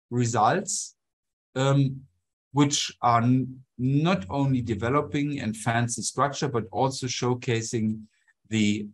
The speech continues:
automated and model-based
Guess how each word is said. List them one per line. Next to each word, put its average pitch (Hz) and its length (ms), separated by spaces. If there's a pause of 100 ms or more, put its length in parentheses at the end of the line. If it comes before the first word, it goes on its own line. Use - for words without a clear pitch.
automated 110 760 (720)
and 104 320 (120)
model-based 107 920